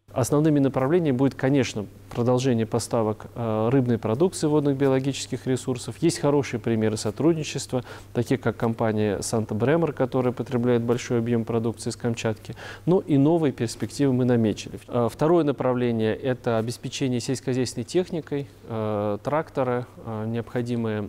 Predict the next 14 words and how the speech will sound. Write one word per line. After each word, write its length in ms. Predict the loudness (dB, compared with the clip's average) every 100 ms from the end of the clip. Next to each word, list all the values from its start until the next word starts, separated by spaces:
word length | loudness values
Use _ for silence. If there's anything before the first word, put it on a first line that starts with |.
| -8 -8
э, 100 | -4
тяжелая 380 | -2 0 0
техника, 540 | 0 -4 -4 -10 -8 -8
дл-, 180 | -8 -8
карьерная 560 | -6 0 0 0 -2 -2
для, 380 | -2 -2 -2 -2
э, 220 | -2 -4
горнодобычной 720 | -4 -4 -4 -4 -4 -4 -6 -4
промышленности. 720 | -2 -2 -4 -8 -10 -10 -14 -14 -20 -16
Все 280 | -6 2 2
это 420 | 2 0 -2 -2
важная 520 | -6 0 0 0 -4 -4
опора 340 | -2 -2 -2
для 240 | -2 -4